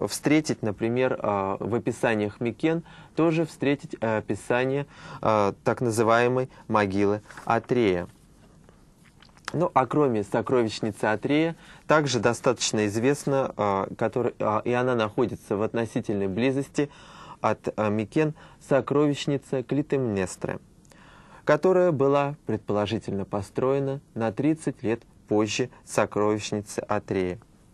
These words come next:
Ну, а Микены из себя представляли, конечно же, типичный, а, пример характерного, а, для Греции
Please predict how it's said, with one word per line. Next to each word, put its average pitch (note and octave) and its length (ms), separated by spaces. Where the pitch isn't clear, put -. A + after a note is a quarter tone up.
Ну, C#3+ 260
а B2 300
Микены G3 680
из C#3+ 160
себя D#3 300
представляли, D3 680
конечно D#3 520
же, C#3+ 180
типичный, D#3+ 680
а, G3 380
пример A#2+ 460
характерного, A#2+ 920
а, A2+ 240
для A#2 240
Греции E3+ 580